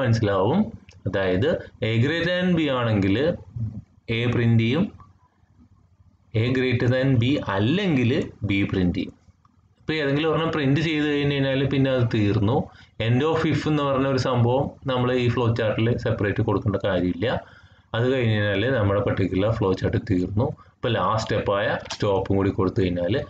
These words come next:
particular flow chart തീർന്നു. Fine, Clear ആയി കാണുമെന്ന് വിചാരിക്കുന്നു. Next flow chart is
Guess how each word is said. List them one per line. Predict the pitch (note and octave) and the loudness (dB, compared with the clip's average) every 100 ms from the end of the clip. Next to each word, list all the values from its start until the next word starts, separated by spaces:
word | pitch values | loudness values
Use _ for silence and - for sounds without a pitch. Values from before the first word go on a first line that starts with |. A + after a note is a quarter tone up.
| - - - | -12 -8 -4
particular | F#2+ F2+ G2+ D3 - - | -2 0 -2 -2 -6 -4
flow | G2+ F2+ | -2 0
chart | F#2+ F2+ F3 - G3+ | -2 -2 -4 -4 -2
തീർന്നു. | C#3 F2+ - - _ - | -2 -2 -8 -20 _ -6
Fine, | D3+ - - - _ - - | -4 -4 -6 -14 _ -10 -4
Clear | A#2 A2 | -2 0
ആയി | A2 A2 | 0 0
കാണുമെന്ന് | G#2+ G#2 | 2 2
വിചാരിക്കുന്നു. | G2+ G2 F#2+ A2+ F#3 G#3 - - - _ _ _ - - - - - | 2 0 2 2 0 -2 -10 -20 -20 _ _ _ -20 -16 -16 -12 -6
Next | B2 - C3+ | -4 -2 0
flow | B2 A2+ | 0 2
chart | B2+ D3+ - - - _ | 0 -2 -4 -10 -20 _
is | - | -4